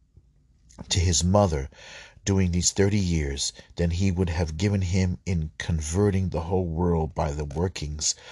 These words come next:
of the most stupendous miracle. Oh, ho-, oh, how highly we glorify God when, to please him,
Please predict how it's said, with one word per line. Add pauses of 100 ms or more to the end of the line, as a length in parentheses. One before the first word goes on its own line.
(340)
of
the
most
stupendous
miracle. (560)
Oh,
ho-,
oh,
how
highly
we
glorify
God (760)
when,
to
please
him,